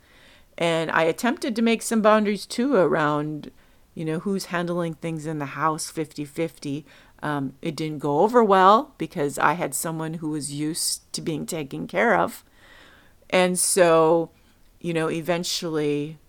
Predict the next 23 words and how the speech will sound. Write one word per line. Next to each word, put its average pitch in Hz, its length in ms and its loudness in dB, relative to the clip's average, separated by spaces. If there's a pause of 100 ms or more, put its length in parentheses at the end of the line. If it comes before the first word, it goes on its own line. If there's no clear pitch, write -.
(100)
we 156 140 -10
separated. 170 840 2 (760)
But 180 200 6
this 214 240 2
is, 208 300 -4
these 233 220 0
are 226 100 6
all 202 160 8
things 214 360 -4
you 185 80 -2
need 180 200 -4
to 185 100 -12
look 196 280 -8
at. 131 320 -6
If 147 160 -12
you're 165 120 -6
in 185 100 -4
a 202 60 -6
situation 185 920 -4
that's 151 200 -10
not 151 220 -6
serving 196 440 -4
you 131 360 -6